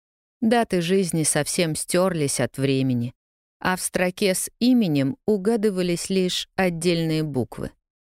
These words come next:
При мысли о том, что от самой девочки тоже когда-то останется лишь треснутая безымянная плита, на душе становилось тоскливо.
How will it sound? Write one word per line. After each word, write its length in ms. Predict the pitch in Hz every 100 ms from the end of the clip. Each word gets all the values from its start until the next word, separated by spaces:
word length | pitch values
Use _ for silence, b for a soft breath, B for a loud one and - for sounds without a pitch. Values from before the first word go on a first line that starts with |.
| _ _ _ _
При 160 | 208 202
мысли 300 | 214 - 175
о 120 | 170
том, 200 | 196 196
что 220 | - 165
от 140 | 160
самой 420 | - 185 185 214 151
девочки 600 | 170 190 156 - 139 -
тоже 300 | - 247 214
когда-то 540 | - 139 143 185 - 131
останется 680 | 127 - 190 185 147 - 135
лишь 280 | 135 139 -
треснутая 800 | - 160 208 - 151 135 127 127
безымянная 800 | 120 127 127 139 160 196 175 151
плита, 560 | - 139 139 - 208 220 _ _ _ _ _
на 180 | 214 208
душе 320 | 185 - 175
становилось 680 | - 151 147 139 147 127 -
тоскливо. 720 | 123 113 - 131 127 127